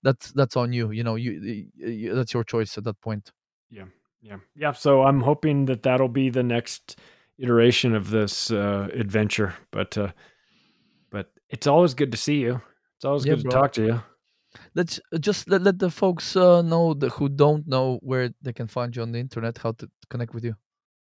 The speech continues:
Speaker 2: Macroaggressions podcast goes out twice a week, once as a interview on Sundays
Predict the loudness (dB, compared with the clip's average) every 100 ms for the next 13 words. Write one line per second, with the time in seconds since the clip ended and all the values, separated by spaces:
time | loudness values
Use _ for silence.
0 | _ -6 -4 0 2 4 4 4 0 -4
1 | 2 2 2 2 2 2 0 2 0 0
2 | -2 -2 -2 -4 -4 -6 -8 -6 -4 -6
3 | -2 -2 0 0 2 0 -2 -4 -12 _
4 | _ 0 2 4 4 2 -4 _ -2 -2
5 | 2 4 6 4 2